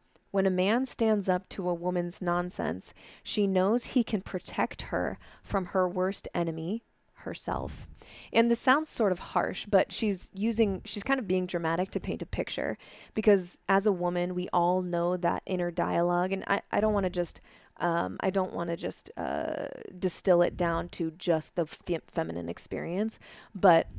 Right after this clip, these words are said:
I think this happens more so to women than men, maybe, where we have this just inner bitch, inner mean girl, that she is there chattering all the time, telling you all the ways that you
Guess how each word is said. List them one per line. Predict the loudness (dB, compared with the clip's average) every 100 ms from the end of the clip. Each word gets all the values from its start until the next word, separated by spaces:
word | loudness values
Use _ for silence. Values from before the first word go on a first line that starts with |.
| -12 -14 -20 -20 _ 0
I | 2
think | 2 0
this | -2
happens | -2 -2 -4 -6
more | -4 -4 -4
so | -2 0 0 -2
to | -6 -4 -4
women | -4 -4 -2 -4
than | -4 -4
men, | -4 -4 -2
maybe, | 0 2 2 0 -6 -20 -20 -2
where | 2 4
we | 2
have | 2 0 2
this | 2 2 -2
just | -6 -8 -4
inner | -2 -2 -2 -6 -4
bitch, | -2 -2 -4 -10 -10 _ -2
inner | 2 4 4 2
mean | -2 -4 -4 -4
girl, | 0 0 0 -4 -14 -12 0
that | 0
she | 2 0 2
is | 2 4
there | 4 4 2
chattering | -4 -2 0 0 0 -4 -2
all | 0 0
the | -2
time, | -4 -4 -2 0 -2 -4 -12 -10
telling | 0 4 4 4
you | 2 2 0 4
all | 6 6
the | 6
ways | 4 4
that | 0
you | -6